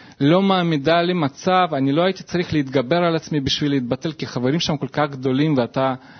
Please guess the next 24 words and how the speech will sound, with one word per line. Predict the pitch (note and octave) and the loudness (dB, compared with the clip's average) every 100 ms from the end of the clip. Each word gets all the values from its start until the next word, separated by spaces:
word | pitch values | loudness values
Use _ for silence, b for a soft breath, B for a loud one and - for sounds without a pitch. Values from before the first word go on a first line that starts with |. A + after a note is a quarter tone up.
| - | -2
לומד | B2+ D3 E3 | 2 2 0
אחד-אחד, | D3 D#3+ D3+ C3+ D#3+ D#3 C3+ | -2 -2 -2 -2 0 0 0
ואתה | A#2+ B2+ | -4 0
רואה | D3 | 0
איזה | D#3 F3 | 2 0
מצבים | D#3+ - D3 D#3+ F3+ | -4 -2 -2 0 2
הם | |
עוברים, | E3 D3 D3 F3+ G#3 E3 | 2 2 0 -2 0 -2
אתה, | - C#3 - D3+ | -2 -4 -4 -6
אתה | - | -2
מבין | A#2+ A#2+ A2+ D#3+ G#3 A3+ B B B B - | 0 0 0 0 2 0 B B B B -6
שזכית, | - B2 B2+ - C3 - B2 D#3 - b b - | -4 -2 -4 -4 -6 -4 -4 -4 -8 b b -6
ואני | A#2+ A#2+ | -2 0
באמת, | B2 C3+ D3 D3 | 2 2 2 -2
חברים, | - C3 C3 C#3 B2+ D3 | -6 -6 -4 -2 -4 -6
לכל | C#3 - D3 | -10 -4 -4
אחד | C#3+ C#3 | -2 -4
אני | C3 B2+ | -4 -6
רוצה | A#2+ C3+ | -8 -10
להגיד | B2 B2 B2 | -8 -8 -10
תודה, | B2 C3 C3 | -8 -4 -4
אני | B2 | -6
זכיתי | A2 A#2 - - | -8 -12 -14 -10
להיות | B2 B2+ C3 C3 | -6 -6 -8 -12